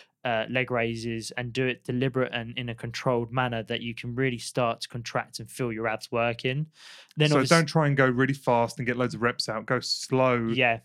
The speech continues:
Speaker 2: and, and feel the, the
Speaker 1: The
Speaker 2: abdomen
Speaker 1: tension
Speaker 2: really
Speaker 1: where you wanna be
Speaker 2: tightening
Speaker 1: feeling
Speaker 2: up.
Speaker 1: it. Yeah, and not,
Speaker 2: Okay.
Speaker 1: not just bending through the hips. You're actually pulling and bringing your rib cage to your
Speaker 2: Closer to
Speaker 1: pelvis
Speaker 2: your pelvis.
Speaker 1: so that you're
Speaker 2: Okay.
Speaker 1: shortening the abs. Um,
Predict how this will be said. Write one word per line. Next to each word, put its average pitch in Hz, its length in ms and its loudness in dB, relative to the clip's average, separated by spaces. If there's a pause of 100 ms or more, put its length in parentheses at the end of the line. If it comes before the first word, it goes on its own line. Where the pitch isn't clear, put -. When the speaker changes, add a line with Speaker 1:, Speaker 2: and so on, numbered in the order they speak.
Speaker 2:
and, 113 280 -4 (120)
and 113 180 -2
feel 117 500 -2
the, 104 380 -2
the 107 280 -4 (400)
Speaker 1:
The - 80 -4
Speaker 2:
abdomen 131 320 2
Speaker 1:
tension 120 180 2
Speaker 2:
really 135 220 6
Speaker 1:
where 139 100 6
you 123 160 2
wanna 139 220 4
be 123 140 2
Speaker 2:
tightening 110 100 -2
Speaker 1:
feeling 117 240 2
Speaker 2:
up. 117 80 -6
Speaker 1:
it. - 60 -20
Yeah, 117 280 2
and 123 160 -6
not, 131 220 0
Speaker 2:
Okay. 98 100 -6
Speaker 1:
not 135 300 -4
just - 200 -6
bending 131 300 -4
through 120 220 -4
the 113 80 -4
hips. - 400 -4
You're 127 100 0
actually 117 560 -4 (340)
pulling 131 520 0
and 120 100 -10
bringing 127 240 -2
your 123 160 0
rib 135 400 0
cage 113 520 -2
to - 120 -8
your 110 80 -4
Speaker 2:
Closer 120 280 2
to 113 100 -10
Speaker 1:
pelvis 107 120 -6
Speaker 2:
your 107 100 -4
pelvis. 98 380 -6
Speaker 1:
so 127 100 -2
that 120 120 0
you're 120 80 -2
Speaker 2:
Okay. 139 80 0
Speaker 1:
shortening 117 680 0
the 120 120 0
abs. 117 460 -4
Um, 113 420 -4